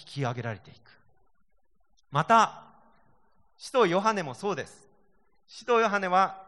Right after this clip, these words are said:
パポ-、パトモス島に流されました。もう本当に迫害の最中にあった。その中においてイエス様は現れた。つまりイエス様は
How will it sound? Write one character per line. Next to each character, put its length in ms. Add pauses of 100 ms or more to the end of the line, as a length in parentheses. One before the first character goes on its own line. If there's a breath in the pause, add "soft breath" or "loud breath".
(140)
パ 140
ポ-、 140
パ 180
ト 100
モ 140
ス 100
島 200
に 240
流 160
さ 120
れ 60
ま 120
し 80
た。 160 (440)
も 140
う 20
本 240
当 120
に 100
迫 240
害 180
の 320
最 160
中 200
に 100
あ 60
っ 100
た。 100 (540)
そ 240
の 100
中 280
に 100
お 80
い 60
て 440
イ 80
エ 60
ス 140
様 480
は 60
現 100 (180)
れ 100
た。 80 (2500)
つ 120
ま 140
り 120
イ 80
エ 60
ス 120
様 200
は 280